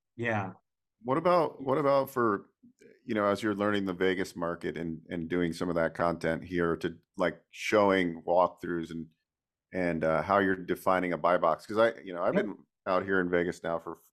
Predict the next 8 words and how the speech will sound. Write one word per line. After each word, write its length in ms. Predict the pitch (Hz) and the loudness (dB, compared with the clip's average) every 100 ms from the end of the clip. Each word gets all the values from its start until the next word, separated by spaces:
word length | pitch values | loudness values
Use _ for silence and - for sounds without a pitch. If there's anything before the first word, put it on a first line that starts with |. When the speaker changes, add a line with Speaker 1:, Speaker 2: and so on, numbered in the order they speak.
| _ _ | _ _
Speaker 2:
full 140 | 95 | -4
time 280 | 90 90 87 | -2 -2 -4
for 240 | 82 82 - _ _ _ _ _ _ _ | -4 -6 -8 _ _ _ _ _ _ _
over 180 | - 98 | -4 -4
four 220 | 95 98 | 0 2
years, 340 | 95 110 104 95 | 4 4 4 2
and 180 | 87 98 | -4 -4
it's 240 | - - | -6 -10